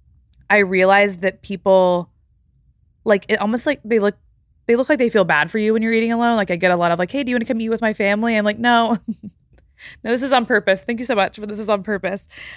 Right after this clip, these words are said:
I think it's a good, it's a good exercise in confidence and being self-assured and validating yourself.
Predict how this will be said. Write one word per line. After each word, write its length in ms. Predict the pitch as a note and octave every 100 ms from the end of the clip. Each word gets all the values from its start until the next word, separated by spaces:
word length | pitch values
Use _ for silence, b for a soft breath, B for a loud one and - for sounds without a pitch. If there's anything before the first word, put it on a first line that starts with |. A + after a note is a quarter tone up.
| B
I 80 | A#3
think 120 | C#4
it's 120 | C#4+
a 40 |
good, 380 | A3 G#3 G#3 G#3 - b b b _ _ _
it's 140 | G#3+ A3
a 80 | A3
good 360 | - A#3+ B3
exercise 640 | A#3+ G#3 A3+ G#3+ G#3 G3 F#3+
in 280 | G3 F3+ E3+
confidence 840 | - F3 F3 G#3 A3 A#3 A#3+ -
and 160 | G3 F3+
being 200 | F3+ E3+
self-assured 840 | - E3+ E3 - E3+ E3+ A3 C#4 B B B
and 180 | F#3+ F3
validating 480 | D3+ F3+ A#3 B3+
yourself. 540 | B3 B3+ C#4 C#4 C#4+